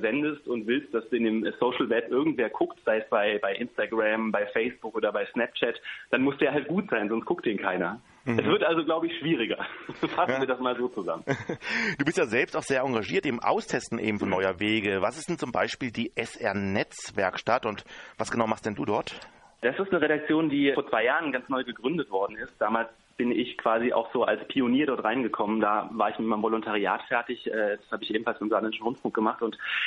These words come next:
Speaker 1: wir entwickeln quasi neue Formate für den Saarländischen Rundfunk, aber vor allem auch für den, äh, neuen, für das neue Jugendkanalprojekt Funk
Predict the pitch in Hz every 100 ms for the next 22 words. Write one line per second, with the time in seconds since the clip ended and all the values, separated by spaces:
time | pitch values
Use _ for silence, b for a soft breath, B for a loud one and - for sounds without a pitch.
0 | B 110 123 135 131 123 120 113 147 151
1 | 135 - 117 123 123 120 117 117 127 147
2 | - 120 104 117 - 98 92 - 110 107
3 | 104 104 104 104 101 104 123 135 120 127
4 | 127 127 127 107 107 - 110 113 123 110
5 | 107 - 117 113 110 B B B - 120
6 | 113 110 113 110 110 113 120 120 117 117
7 | 117 113 120 117 117 - 131 170 143 131
8 | 120 120 - 117 113 - 226 196